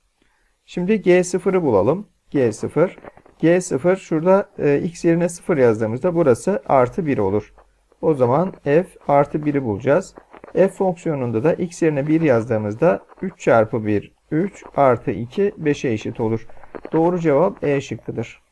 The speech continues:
Beşinci soru. F ve G gerçek sayılar kümesinde tanımlı iki fonksiyondur. Olduğuna göre G, x eksi bir fonksiyonunun kuralı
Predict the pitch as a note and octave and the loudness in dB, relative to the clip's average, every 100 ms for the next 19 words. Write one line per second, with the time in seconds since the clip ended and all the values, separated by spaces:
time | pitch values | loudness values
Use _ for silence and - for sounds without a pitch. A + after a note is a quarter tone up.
0 | _ D#3 E3 G3+ G3 G3+ F3 B2 E3+ A3 | _ -2 0 -2 0 0 2 4 2 0
1 | _ E3 G3+ - C#3+ C3 E3 F#3 F3 E3+ | _ 0 0 0 0 4 2 2 0 0
2 | F#3+ F3+ F#3 E3 G3 F3+ E3 D#3+ F3 F3+ | -2 -4 -2 0 0 -2 -4 -6 -4 -6
3 | F3+ C#3+ C#3+ F#3 E3+ E3+ D#3+ C#3+ - D3+ | -2 -2 -2 -4 -4 -4 -2 -4 -4 -4
4 | A2 G2+ F3+ - _ _ _ - D3+ D#3 | 0 2 0 0 _ _ _ 2 4 4
5 | F3 F3+ G3 C3+ G#2+ E3 G3+ E3 D3+ D3+ | 2 0 0 0 2 2 0 -8 0 2
6 | F#3 G#3+ E3+ F3+ - D#3 C#3+ C#3 D3 F#3 | 2 0 -6 -6 -4 -6 -4 -4 -2 -2
7 | F3+ D3+ C#3+ - D3 D#3 F3 - A2+ D#3+ | -2 -4 -4 -8 -6 -4 -4 2 2 2
8 | F#3+ | -2